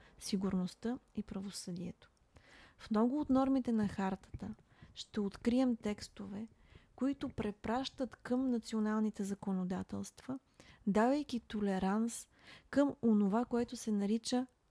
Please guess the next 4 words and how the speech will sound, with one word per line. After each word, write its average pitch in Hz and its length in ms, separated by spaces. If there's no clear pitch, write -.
национална 202 680
идентичност 226 760
при - 140
формиране 220 640